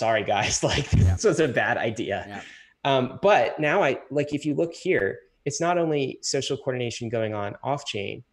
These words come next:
Speaker 1: but it's also, there's three hundred seventy million dollars still
Speaker 2: Mm-hmm.
Speaker 1: locked in this thing.
Speaker 2: Mm-hmm.
Speaker 1: That's three hundred seventy million dollars worth of farming that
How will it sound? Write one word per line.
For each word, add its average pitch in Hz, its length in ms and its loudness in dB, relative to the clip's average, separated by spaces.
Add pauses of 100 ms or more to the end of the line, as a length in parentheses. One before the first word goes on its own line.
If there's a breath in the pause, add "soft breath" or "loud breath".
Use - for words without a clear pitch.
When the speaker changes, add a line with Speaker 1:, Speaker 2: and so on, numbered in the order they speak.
(140)
Speaker 1:
but 147 100 2
it's 165 140 0
also, 196 300 4
there's 120 300 -4
three 214 240 -4
hundred 185 260 -2
seventy 185 380 0
million 180 440 2
dollars 160 400 0
still 180 200 -2
Speaker 2:
Mm-hmm. 135 140 -4
Speaker 1:
locked 214 220 -6
in 131 100 -2
this 101 220 -6
thing. 98 260 -10 (100)
Speaker 2:
Mm-hmm. 147 320 -12
Speaker 1:
That's 151 180 -4
three 190 180 0
hundred 165 180 0
seventy 156 320 -4
million 135 300 -4
dollars 117 460 -2
worth 113 180 -4
of 107 100 -10
farming 123 380 -4
that 107 140 -8